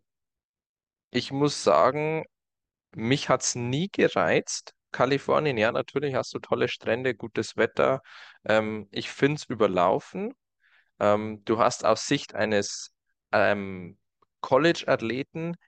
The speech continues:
extrem viel Konkurrenz, das darf man auch nicht vergessen, weil's irgendwie jeden nach Kalifornien zieht oder in den letzten Jahren gezogen hat.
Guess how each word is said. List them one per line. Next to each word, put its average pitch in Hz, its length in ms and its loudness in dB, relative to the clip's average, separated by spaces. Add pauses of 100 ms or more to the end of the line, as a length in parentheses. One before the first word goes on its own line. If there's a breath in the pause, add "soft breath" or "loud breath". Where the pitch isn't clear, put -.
extrem 131 560 0
viel - 160 0
Konkurrenz, 113 580 0
das - 140 -8
darf 95 240 0
man 104 140 -4
auch - 260 0
nicht 98 240 -10
vergessen, 104 480 -4
weil's 101 200 0
irgendwie 117 440 -2
jeden 117 460 -2
nach 113 180 -2
Kalifornien 104 720 -4 (160)
zieht 147 460 -8 (240 loud breath)
oder 107 260 4
in 104 80 0
den 98 140 2
letzten 101 340 0
Jahren 98 240 -2
gezogen 98 540 -8
hat. - 420 -2